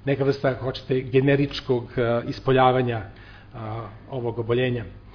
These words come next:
Svrha proveravanja je da se spreče negativne posledice za koje bi osoba možda mogla da bude odgovorna.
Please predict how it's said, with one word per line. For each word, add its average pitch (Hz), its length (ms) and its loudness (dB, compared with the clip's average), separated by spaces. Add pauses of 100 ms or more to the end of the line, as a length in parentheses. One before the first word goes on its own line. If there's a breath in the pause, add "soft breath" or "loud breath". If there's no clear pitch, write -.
(280 loud breath)
Svrha 196 360 2
proveravanja 151 640 8
je 139 80 6
da 127 120 -2
se 120 160 -10
spreče 147 500 4
negativne 135 480 4
posledice 127 640 -2
za 127 100 -4
koje 127 220 2
bi 123 160 0
osoba 131 420 2
možda 127 480 2
mogla 123 260 2
da 117 120 -4
bude 120 300 0
odgovorna. 107 640 -4